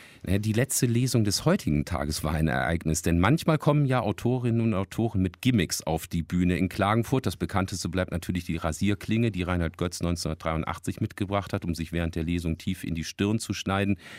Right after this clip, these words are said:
Heute kam dann Mara Gentschel, neunzehnhundertzweiundachtzig in Bonn geboren, Lyrikerin und Performancekünstlerin ist sie, und sie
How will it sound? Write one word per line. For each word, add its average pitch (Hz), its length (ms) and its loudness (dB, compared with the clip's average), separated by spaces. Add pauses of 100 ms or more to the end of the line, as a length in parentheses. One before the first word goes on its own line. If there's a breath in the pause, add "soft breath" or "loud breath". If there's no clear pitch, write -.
(140 loud breath)
Heute 123 300 2
kam 113 240 0
dann 98 160 2
Mara 101 300 0
Gentschel, 98 400 0
neunzehnhundertzweiundachtzig 113 1300 -2
in 92 100 0
Bonn 95 220 0
geboren, 98 480 0
Lyrikerin 113 540 -2
und 95 100 0
Performancekünstlerin 107 960 -2
ist 110 140 -4
sie, 120 160 -2
und 104 160 -2
sie 101 160 -2